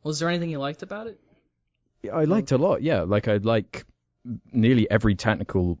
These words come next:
Speaker 2: element. Um, I like the way they tell the story. I just don't think I like the story. Um, or I don't know if it is just how old it is, 'cause I'm pretty sure this was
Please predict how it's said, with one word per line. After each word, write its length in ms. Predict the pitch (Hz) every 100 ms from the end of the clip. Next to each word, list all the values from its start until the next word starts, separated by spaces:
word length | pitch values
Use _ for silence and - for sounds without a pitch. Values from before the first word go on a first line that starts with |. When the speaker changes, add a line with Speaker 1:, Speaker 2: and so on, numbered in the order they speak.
| -
Speaker 2:
element. 440 | 98 117 69 50 _ -
Um, 240 | 90 82 82
I 100 | 95
like 200 | 101 98
the 80 |
way 140 | 101 95
they 120 | 92
tell 240 | - 113 120
the 120 | 92
story. 420 | - 90 80 82
I 20 |
just 240 | 85 85 -
don't 180 | 95
think 220 | 95 95 85
I 80 |
like 400 | 82 85 85 -
the 160 | - 85
story. 560 | - 92 92 64 - - - -
Um, 340 | 52 52 60 -
or 340 | 92 82 80 85 - - - - _ _ _ _ _ _ -
I 60 |
don't 140 | 95 104
know 80 | 107
if 100 | 110
it 80 | 98
is 200 | 110 113
just 200 | 95 -
how 180 | 101 95
old 220 | 98 104
it 80 | 87
is, 220 | 90 -
'cause 320 | 98 87 -
I'm 120 | 95
pretty 220 | 92 110
sure 200 | 98 101
this 220 | 95 95 -
was 360 | 95 87 -